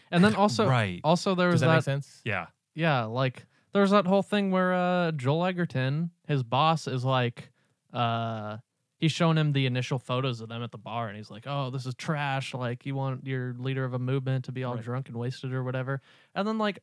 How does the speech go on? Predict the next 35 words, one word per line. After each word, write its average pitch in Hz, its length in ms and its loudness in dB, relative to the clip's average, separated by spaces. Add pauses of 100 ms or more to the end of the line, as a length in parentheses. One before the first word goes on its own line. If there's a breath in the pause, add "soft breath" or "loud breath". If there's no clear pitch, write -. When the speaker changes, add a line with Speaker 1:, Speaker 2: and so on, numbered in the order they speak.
Speaker 1:
those 190 220 4
photos 233 380 6
of 170 100 2
him 214 200 8
passed 190 380 6
out 185 140 8
at 175 80 2
the 135 80 2
bar, 185 400 8
even 190 380 4
those 226 260 6
were 147 160 4
awesome. 117 500 -4
Speaker 3:
They're 127 320 4
Speaker 2:
Yeah. 95 120 -2
Speaker 3:
incredible. 87 600 -4
Speaker 1:
Like, 165 220 4
Speaker 2:
Yeah. 165 140 4
Speaker 1:
the, - 60 0
Speaker 3:
Yeah. 147 60 -4
Speaker 1:
the 156 80 6
one 170 140 6
of 160 80 2
him, 151 220 2
like, 147 180 0
laying 135 300 -2
on 135 100 0
Eartha 127 300 -4
Kitt 123 200 -2
or 147 80 0
whatever. 147 520 0
Speaker 2:
Right. 95 260 -8
Speaker 1:
It's 131 220 -4
so 143 140 -4
good. 143 300 -4